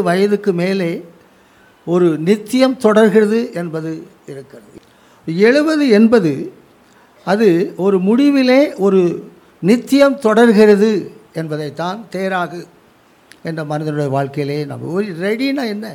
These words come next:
ரெடியா இருக்குன்னா ஒரு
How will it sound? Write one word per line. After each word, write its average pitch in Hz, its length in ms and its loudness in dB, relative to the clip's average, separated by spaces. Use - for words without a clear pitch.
ரெடியா 240 380 0
இருக்குன்னா 214 400 2
ஒரு 190 180 2